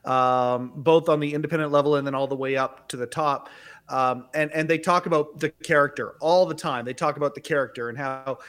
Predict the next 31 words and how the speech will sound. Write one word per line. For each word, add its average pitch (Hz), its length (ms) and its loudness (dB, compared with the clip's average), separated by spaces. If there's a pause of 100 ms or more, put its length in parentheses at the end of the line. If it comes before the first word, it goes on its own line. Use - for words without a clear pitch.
(140)
many 165 260 -6
times 180 420 -4
the 143 80 -10
character 175 560 0
is 139 200 -8
just 160 240 -8
an 139 160 -10
element 170 400 -2
or 143 40 -8
two 185 240 -8
elements 165 380 -2
of 135 120 -8
them 139 260 -2
isolated 147 720 -2 (420)
and 156 240 -2
turned 165 360 -4 (180)
right 156 220 2
up 160 220 -2
to 123 100 -18
ten. 127 540 -6 (560)
And 156 140 0
it, 147 240 -4
it, 156 180 -4
it's 151 240 -6
so 202 260 4
funny 185 380 0
you 143 340 -8 (100)
talking 160 460 -6
about 139 240 0
it 131 120 -6
like 139 260 -2